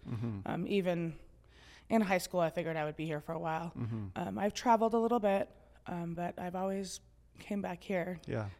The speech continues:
Speaker 2: you know, just for vacations or whatever. But, um, I don't know if I'll eventually move, maybe.
Speaker 1: Mm-hmm.
Speaker 2: Um, but I never saw myself leaving Helena.
Speaker 1: Mm-hmm.
Speaker 2: Yeah.
Speaker 1: Mm-hmm. Yeah. No, we,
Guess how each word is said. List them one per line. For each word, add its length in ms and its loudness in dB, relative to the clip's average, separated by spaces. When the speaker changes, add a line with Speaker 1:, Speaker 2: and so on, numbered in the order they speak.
Speaker 2:
you 80 -2
know, 100 4
just 200 -4
for 100 -2
vacations 560 -6
or 60 -2
whatever. 320 -4
But, 240 -2
um, 460 0
I 80 -2
don't 80 -2
know 120 0
if 100 2
I'll 100 6
eventually 420 4
move, 320 0
maybe. 420 0
Speaker 1:
Mm-hmm. 380 -4
Speaker 2:
Um, 220 2
but 400 2
I 100 2
never 240 2
saw 160 -4
myself 400 -6
leaving 220 -6
Helena. 560 -6
Speaker 1:
Mm-hmm. 360 -4
Speaker 2:
Yeah. 220 -6
Speaker 1:
Mm-hmm. 220 -4
Yeah. 220 -4
No, 200 0
we, 180 2